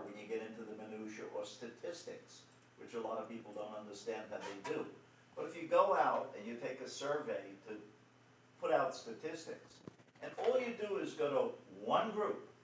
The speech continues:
and say, "So do you hold great parties? Uh, does everybody enjoy them? Is the food wonderful that you guys cook?" And then you put this out that everybody makes lousy food except for this group. Imagine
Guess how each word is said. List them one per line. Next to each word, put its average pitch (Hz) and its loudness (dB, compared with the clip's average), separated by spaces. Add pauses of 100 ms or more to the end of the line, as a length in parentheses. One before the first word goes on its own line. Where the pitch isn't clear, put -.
(640)
and - -6
say, 151 2
"So 147 2 (140)
do 147 -4
you 226 0
hold 175 4
great 143 0
parties? 131 0 (460)
Uh, 104 2
does - 0
everybody 160 6
enjoy 127 0
them? 127 2 (520)
Is 117 -6
the 131 -2
food 165 -2
wonderful 143 -2
that 127 2
you 135 -2
guys 127 0
cook?" - -2 (680)
And 135 0
then 151 0
you 151 -2
put 160 0
this 151 0
out 147 6
that - 2 (420)
everybody 175 6
makes 147 0
lousy 139 2
food 143 -2
except - 0
for - 0
this 127 0
group. 131 -2 (1600)
Imagine 247 0